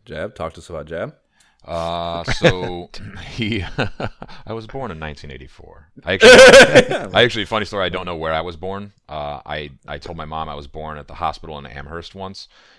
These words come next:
Speaker 2: and she was like, "There's no hospital in Amherst." And I was like, "Where was I born?" And then she didn't answer me, and then life just kinda went on, and then she died.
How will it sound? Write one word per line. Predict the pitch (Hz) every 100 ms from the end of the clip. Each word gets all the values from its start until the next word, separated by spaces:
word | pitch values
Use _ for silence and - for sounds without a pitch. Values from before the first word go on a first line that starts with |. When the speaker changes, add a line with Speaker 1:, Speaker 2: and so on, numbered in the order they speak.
| _
Speaker 2:
and | 76
she | 82
was | 73
like, | 73
"There's | 82
no | 160
hospital | 76 73 78 73
in | 73
Amherst." | 71 76 90
And | 85
I |
was | 82
like, | 80
"Where | 90
was | 104
I | 87
born?" | 76 104 73 67 _ _ -
And | 82
then | 80
she | 82
didn't | 82 82
answer | 73 78 95
me, | 110 117 _ _ _ _ _
and | 90 85
then | 85 80
life | 80 85
just | - -
kinda | 85
went | 80 78
on, | 82 95
and | 80 78 76
then | 87 82
she | -
died. | 71 78 107 76 73